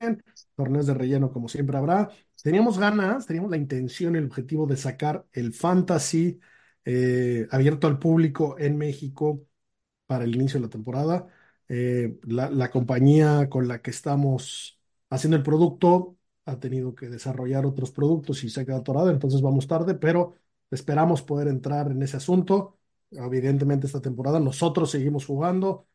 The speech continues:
eh, seguimos con el tema de las apuestas, seguiremos mencionándolo. Por ahí traemos un par de sorpresillas que vamos a hacer este año, eh, así que ya, ya les iremos diciendo. Vamos a meternos, eh, mucho en temas de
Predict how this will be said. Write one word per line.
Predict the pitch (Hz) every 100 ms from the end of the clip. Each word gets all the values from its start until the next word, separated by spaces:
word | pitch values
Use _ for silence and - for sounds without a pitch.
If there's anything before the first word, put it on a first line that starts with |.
| _
eh, | 143 131 131
seguimos | - - 110 135 143 - - -
con | 120
el | 113
tema | 135
de | 127
las | 110
apuestas, | 113 160 147 156
seguiremos | 131 123 131 127
mencionándolo. | 120 113 127 147 165 165 175 175 _ _ _ -
Por | 143
ahí | 139
traemos | 151 156 147 151
un | 143
par | 160
de | 147
sorpresillas | 143 135 135 - 160 151 135
que | 143
vamos | 135 139 139
a |
hacer | 139 151
este | 139 156
año, | 165 190 202 - _ _ -
eh, | 139 143 151
así | 131 147
que | 139
ya, | 147 151
ya | 147 151
les | 143
iremos | 143 151 135
diciendo. | 113 175 185 196 190 - _ _ -
Vamos | 147 147
a | 143
meternos, | 127 - 147 147 147 143 - - _ _ _ _ _ _ _ -
eh, | 151 143 139
mucho | 143 147 156
en | 143 139
temas | 147 147 139
de | 147 156 151